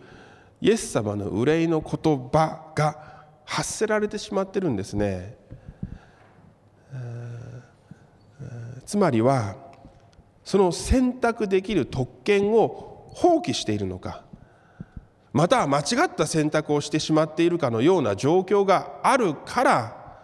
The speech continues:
イエス様は、「私にとどまりなさい」という言葉を発せずにはいられなかったということですね。私たちの周りを見ても、昔は一緒に教会生活をしていたけれども、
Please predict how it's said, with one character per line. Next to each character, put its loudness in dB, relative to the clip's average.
イ 4
エ 4
ス -4
様 0
は、 2
「私 -2
に 2
と -2
ど 2
ま 2
り 2
な 2
さ 0
い」 2
と 0
い 0
う 0
言 -6
葉 4
を 0
発 -4
せ 0
ず -4
に 4
は 4
い 2
ら 2
れ 4
な 4
か 0
っ -2
た 0
と -2
い 2
う -2
こ -4
と 0
で -2
す -8
ね。 -2
私 0
た 2
ち -4
の 2
周 4
り 2
を 2
見 2
て -4
も、 -2
昔 0
は 6
一 4
緒 -2
に 2
教 2
会 0
生 0
活 -2
を -2
し -10
て -4
い -2
た -4
け -4
れ -4
ど -6
も、 0